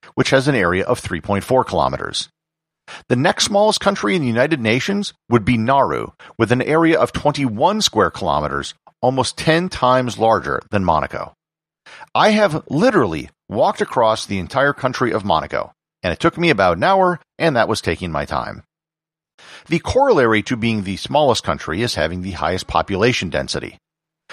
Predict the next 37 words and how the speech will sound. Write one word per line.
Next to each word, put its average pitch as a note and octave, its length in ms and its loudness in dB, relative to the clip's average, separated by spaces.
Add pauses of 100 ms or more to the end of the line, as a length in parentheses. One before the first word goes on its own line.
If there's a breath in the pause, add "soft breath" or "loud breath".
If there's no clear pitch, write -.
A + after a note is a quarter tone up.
(120 loud breath)
With F3+ 140 4
a A#3+ 40 2
population D3 680 2
of A2 120 2
over F#2 200 0
thirty-seven F#2+ 520 0
thousand C#2+ 360 -2
people, F#2+ 440 0 (300 loud breath)
it F#3 100 2
has C3 220 2
a A#2+ 60 0
population G2+ 640 -2
density D#2+ 580 -2 (240 loud breath)
of D#3+ 120 0
around G#2+ 520 0
nineteen E3 640 -4
thousand G2 480 0
people F#2 300 -6
per - 220 0
square E2 320 0
kilometer. C2 540 -4 (680 loud breath)
The C#3+ 240 2
only A3+ 260 2
other C#3+ 180 2
territory F#3+ 600 0
that A#2 140 0
has G2 180 -2
a G2+ 40 4
higher D3+ 380 0
population B2 640 -2
density B2+ 480 -2 (240 loud breath)
is A2 160 -4
the G#2 80 2
Chinese D3+ 460 0
territory G2+ 500 0
of D2+ 100 -8
Macau, G#2 640 0